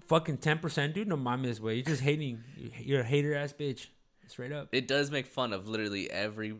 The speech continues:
Speaker 2: type of person, but that's why I think it's funny.
Speaker 1: I will say, I feel like it's too woke.
Speaker 2: It is
Speaker 1: Like,
Speaker 2: pretty woke.
Speaker 1: some stuff I'm just like, "Dude, I'm still sleeping, bro. Let me just chill on the snap."
Speaker 2: <laughs>
Speaker 1: But it, it's really woke.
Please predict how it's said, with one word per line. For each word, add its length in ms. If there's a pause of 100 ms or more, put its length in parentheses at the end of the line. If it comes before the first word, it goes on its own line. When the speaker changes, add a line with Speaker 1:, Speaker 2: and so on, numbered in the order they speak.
(120)
Speaker 2:
type 220
of 60
person, 520
but 100
that's 180
why 60
I 60
think 160
it's 100
funny. 300 (160)
Speaker 1:
I 80
will 180
say, 340
I 120
feel 160
like 100
it's 180
too 140
woke. 380 (320)
Speaker 2:
It 80
is 80
Speaker 1:
Like, 40
Speaker 2:
pretty 160
woke. 340
Speaker 1:
some 220
stuff 240
I'm 140
just 220
like, 340
"Dude, 140
I'm 100
still 220
sleeping, 400
bro. 260 (140)
Let 80
me 100
just 260
chill 280 (200)
on 120
the 40
snap." 300 (420)
Speaker 2:
<laughs> 240
Speaker 1:
But 120
it, 100
it's 180
really 280
woke. 320